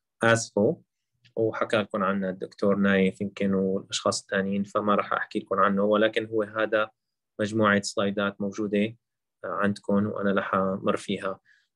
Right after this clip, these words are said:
آه، قد حيد عنا بعض الش-، الشيء لأنه هي، آه، عبارة عن، آه، سلايدات،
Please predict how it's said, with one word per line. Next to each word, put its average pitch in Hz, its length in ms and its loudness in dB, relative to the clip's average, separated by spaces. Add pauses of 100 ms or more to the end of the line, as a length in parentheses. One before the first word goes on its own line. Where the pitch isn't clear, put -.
آه، 113 140 6
قد 117 320 2
حيد 147 360 0
عنا 127 320 -2
بعض 113 220 -2
الش-، - 240 -10
الشيء - 400 -4
لأنه 110 500 -6
هي، 110 440 4
آه، - 240 -10
عبارة 107 500 0
عن، 104 440 0
آه، 101 260 0
سلايدات، 113 680 0